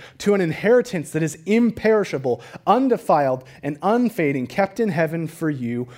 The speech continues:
who by God's power are being guarded through faith for salvation, ready to be revealed in the last time." Ladies,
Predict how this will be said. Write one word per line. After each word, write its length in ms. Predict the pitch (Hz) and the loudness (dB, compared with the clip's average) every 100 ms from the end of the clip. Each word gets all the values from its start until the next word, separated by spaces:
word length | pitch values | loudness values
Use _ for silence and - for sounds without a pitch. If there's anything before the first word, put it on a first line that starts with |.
| - | -10
who 140 | - | -2
by 200 | 143 147 | 2 2
God's 380 | 147 143 143 143 | 2 0 0 -2
power 540 | - - 160 156 165 165 | -10 -4 0 2 2 0
are 140 | 131 | -2
being 320 | 131 131 127 | -2 -4 -4
guarded 480 | 123 135 147 147 139 | -2 0 0 -2 -6
through 320 | - 160 180 | -12 -2 -2
faith 460 | 180 123 110 127 - - - _ | 0 -4 -6 -8 -18 -20 -20 _
for 340 | _ - 147 170 | _ -2 2 2
salvation, 680 | 165 175 127 110 - 107 104 - - - | 2 0 0 -6 -8 -12 -14 -20 -20 -2
ready 240 | 123 143 | 0 0
to 160 | 139 143 | -4 -2
be 100 | 143 | 0
revealed 560 | 160 120 104 98 104 - - - | -2 -4 -6 -8 -10 -16 -20 -12
in 100 | 117 | -6
the 80 | 117 | -4
last 400 | 110 101 107 - | -4 -6 -8 -12
time." 300 | - 107 113 _ _ - - - | -14 -14 -16 _ _ -20 -20 -6
Ladies, 480 | 117 143 170 180 | 0 2 2 -2